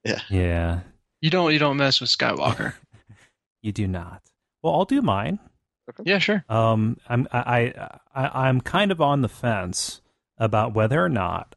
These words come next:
Speaker 2: I want to say my answer is, um, Elder Scrolls Skyrim
Speaker 3: Hmm.
Speaker 2: or Assassin's Creed Revelations.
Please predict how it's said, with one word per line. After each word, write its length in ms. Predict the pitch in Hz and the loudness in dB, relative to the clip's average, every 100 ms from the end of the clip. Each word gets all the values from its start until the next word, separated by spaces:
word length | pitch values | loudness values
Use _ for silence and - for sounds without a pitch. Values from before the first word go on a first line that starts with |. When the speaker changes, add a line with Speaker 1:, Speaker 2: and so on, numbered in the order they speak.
| - | -4
Speaker 2:
I 120 | 107 | 0
want 260 | 104 98 - | 2 0 -2
to 100 | 101 | -4
say 480 | - 95 98 98 98 | -2 -2 0 -2 -4
my 180 | 104 101 | -6 -4
answer 440 | 95 95 - 104 107 | -2 -2 -2 -2 -2
is, 480 | 98 95 101 - - | -2 -2 -4 -6 -6
um, 560 | 98 98 - 107 101 - _ _ _ _ _ - | -4 -2 -2 -2 -4 -8 _ _ _ _ _ -4
Elder 220 | 110 110 | -2 -2
Scrolls 420 | - 123 107 - | -2 -2 -2 -2
Skyrim 460 | - 101 135 190 208 - _ _ _ _ _ _ _ _ _ _ - | -4 -4 -2 -2 -4 -8 _ _ _ _ _ _ _ _ _ _ -2
Speaker 3:
Hmm. 200 | 139 110 | 2 4
Speaker 2:
or 240 | 101 113 | 4 2
Assassin's 580 | 113 - 113 110 120 110 | 0 0 0 0 0 -4
Creed 400 | - 110 104 107 | -4 -2 -2 0
Revelations. 840 | 101 117 117 143 - - 110 - | -2 0 0 0 -4 -8 -8 -10